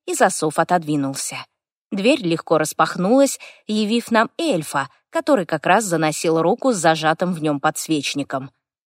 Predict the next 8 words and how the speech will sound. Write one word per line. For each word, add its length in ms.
«Это 280
зачем?» 520
Вытаращив 680
глаза, 440
я 200
кивнула 520
на 120
канделябр. 800